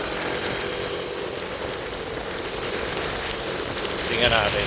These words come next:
kung meron dati. Oh,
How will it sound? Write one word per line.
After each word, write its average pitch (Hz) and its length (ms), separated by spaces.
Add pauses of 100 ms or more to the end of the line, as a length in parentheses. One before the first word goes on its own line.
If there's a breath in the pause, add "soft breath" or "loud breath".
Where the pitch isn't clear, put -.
kung 95 200
meron 104 340
dati. 123 300 (3500)
Oh, 139 480